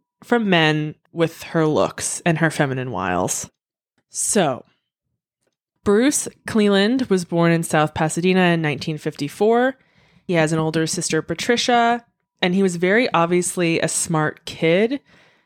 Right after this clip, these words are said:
He wasn't, you know, he wasn't a stunner, let's be honest. <laughs> So he had a little bit of, like, he developed a little self-deprecating humor about him. He excels at math and science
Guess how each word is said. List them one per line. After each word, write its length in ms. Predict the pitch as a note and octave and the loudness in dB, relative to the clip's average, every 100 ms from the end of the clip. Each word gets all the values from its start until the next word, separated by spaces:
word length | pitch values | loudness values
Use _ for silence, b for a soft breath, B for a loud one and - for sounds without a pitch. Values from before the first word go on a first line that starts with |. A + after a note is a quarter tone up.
| - | -6
He 160 | - | -2
wasn't, 480 | F#3+ F#3 F#3+ A#3 - _ _ - | 0 2 2 0 -2 _ _ -8
you 120 | A#3 | -4
know, 220 | D#3+ F#3+ - _ _ | -4 -6 -12 _ _
he 120 | G3 | -4
wasn't 240 | F3+ G#3+ | 0 0
a 40 | A3+ | 0
stunner, 460 | - D3+ D3 G3 G#3 | 0 0 0 -4 -6
let's 200 | E3 - | -12 -8
be 120 | E3 | -4
honest. 500 | D3 D#3 G#3+ - - | -2 -2 -2 -2 0
<laughs> 60 | C4 D4+ C4 - B3+ C4+ C4 B3+ B3 - | 0 0 0 0 -4 -4 -6 -8 -10 -10
So 260 | - A3+ G#3+ | -4 -2 -2
he 240 | A3+ G#3 | -2 -4
had 260 | G3 G3+ G3 | 0 0 2
a 60 | |
little 220 | F#3+ F#3 | 0 0
bit 180 | F3 F3 | 0 0
of, 140 | E3 E3 | 0 0
like, 280 | D3+ C#3+ | 0 -2
he 120 | - F#3+ | -4 -2
developed 420 | G3 A3+ A3+ A3 | 0 2 0 0
a 40 | |
little 200 | G3 F#3 | -2 -2
self-deprecating 760 | E3 E3+ D#3 E3 D3+ - D3+ D3 | 0 0 0 -2 -4 -2 -2 -4
humor 540 | D#3+ D3 C#3 A#2+ D#3 - | -4 -2 -2 -2 -4 -2
about 340 | D3 C3+ A2 | 0 2 0
him. 340 | D3 - - - _ _ _ _ _ _ - | -2 -4 -10 -18 _ _ _ _ _ _ -4
He 180 | G#3 A#3 | 0 0
excels 500 | A3+ - G3+ G3 F#3+ | 0 0 2 2 0
at 80 | |
math 280 | F3 D#3+ D#3 | 0 0 -2
and 100 | E3+ | -8
science 760 | - G#3+ G#3+ G#3+ A3 G#3+ - | -2 0 2 2 0 -6 -10